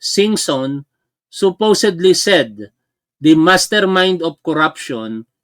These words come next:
is the one who appointed him." Yung adik. Yung mga ganitong litanya, mga tol, alam na alam na natin na ang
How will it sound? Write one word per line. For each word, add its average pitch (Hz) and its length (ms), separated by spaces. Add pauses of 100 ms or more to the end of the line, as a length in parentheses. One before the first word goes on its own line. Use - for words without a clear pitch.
is - 160
the 151 160
one 139 400 (160)
who 147 80
appointed 127 640
him." 127 400 (560)
Yung 165 480
adik. 127 560 (920)
Yung 175 160
mga 220 160
ganitong 226 400
litanya, 214 480
mga 196 240
tol, 156 160
alam 190 320
na 185 80
alam 190 240
na 180 80
natin 165 400
na 151 240
ang 165 400